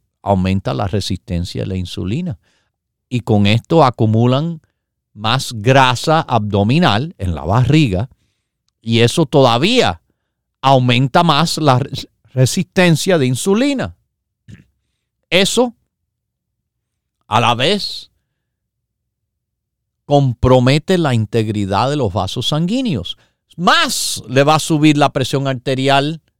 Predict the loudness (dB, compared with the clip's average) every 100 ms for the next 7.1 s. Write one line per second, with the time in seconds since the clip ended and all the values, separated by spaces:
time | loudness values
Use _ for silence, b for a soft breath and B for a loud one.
0 | _ _ _ _ _ _ _ _ _ _
1 | _ _ _ -8 -4 -4 -6 -10 -8 -4
2 | -2 0 0 -2 -2 -4 -4 -6 -6 -10
3 | -6 -8 -6 -4 -2 -2 -2 -4 -6 -6
4 | -4 -4 -4 -8 -12 -12 _ _ _ _
5 | _ _ _ 0 2 2 0 -2 -2 -2
6 | -4 -4 -4 -4 -8 -6 -6 -4 -4 -4
7 | -6